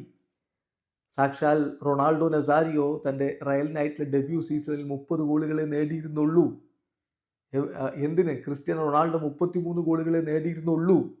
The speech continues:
അത് മറികടക്കാൻ പോവുകയാണ് കിലിൻ എംബാപ്പെ. അക്ഷരാർത്ഥത്തിൽ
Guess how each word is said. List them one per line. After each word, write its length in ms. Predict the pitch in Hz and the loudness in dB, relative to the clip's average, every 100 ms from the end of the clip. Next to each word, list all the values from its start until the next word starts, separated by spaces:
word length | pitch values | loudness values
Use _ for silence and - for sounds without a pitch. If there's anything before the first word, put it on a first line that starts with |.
| _ | _
അത് 120 | 127 127 | -8 -4
മറികടക്കാൻ 560 | 127 143 135 123 127 | -4 -4 -6 -6 -8
പോവുകയാണ് 560 | 120 139 151 165 127 127 | -6 -6 -6 -6 -10 -10
കിലിൻ 260 | 117 127 123 | -10 -10 -8
എംബാപ്പെ. 500 | 117 123 120 - 135 - _ _ _ _ _ _ | -2 0 0 -2 -8 -8 _ _ _ _ _ _
അക്ഷരാർത്ഥത്തിൽ 1080 | - 143 - - 180 151 143 139 131 117 131 | 2 4 2 -2 4 6 6 4 -4 -6 -4